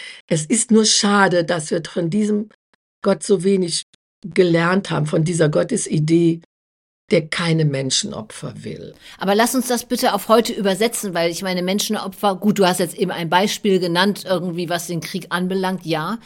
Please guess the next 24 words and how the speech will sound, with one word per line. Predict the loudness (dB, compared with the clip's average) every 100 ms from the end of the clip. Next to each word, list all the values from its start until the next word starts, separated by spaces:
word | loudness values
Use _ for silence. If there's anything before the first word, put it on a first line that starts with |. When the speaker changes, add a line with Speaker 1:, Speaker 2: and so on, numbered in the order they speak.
| -18 -20 -20 -18 -4
Speaker 2:
Ähm, | -2 0 -2 0
aber | 2 2 2 -2
wenn | 0 2
wir | 4
es | 2
einfach | -2 0
nochmal | 2 2 2
weiter | 2 2
runterbrechen, | 2 4 4 2 0 2 0 2 2 2 0
äh, | 0 2 2 0
eben | 0 0
auch | 0 0
mit | 0 2
der | 0
Frage | -2 0 2 2 2
dieser | 0
jungen | 0 0 -2
Frau, | -2 2 2
gibt | 0 -4 -2
es | -2
nur | -2
einen | -2 -2
richtigen | -2 -4 -2 -2 2
Weg? | 4 4 0